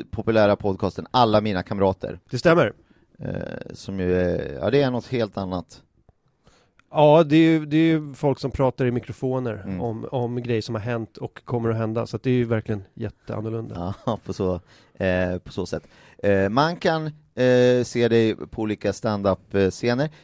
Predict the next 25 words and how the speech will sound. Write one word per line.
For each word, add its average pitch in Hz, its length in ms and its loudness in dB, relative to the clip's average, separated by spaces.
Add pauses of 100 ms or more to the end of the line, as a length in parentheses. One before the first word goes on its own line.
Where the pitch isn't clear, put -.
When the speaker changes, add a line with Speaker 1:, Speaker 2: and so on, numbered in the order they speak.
Speaker 1:
Till 160 140 0
exempel, 165 640 2
om 139 280 -2
man, 139 240 0
eh, 135 220 0
inte 135 360 -2
har, 123 400 6
eh, 117 960 2
förmånen 117 500 0
att 113 100 -4
komma 117 340 0
ifrån, 113 360 -2 (400)
eh, 104 180 0
den 113 420 -4
le-, 135 140 0
nedre 160 380 -2
halvan 123 280 2
av 104 80 0
Sverige, 95 280 0
utan 101 160 -4
man 107 140 -2
bor 104 260 0 (180)
uppe - 240 -4
i 110 40 -2
Norrland, 120 480 0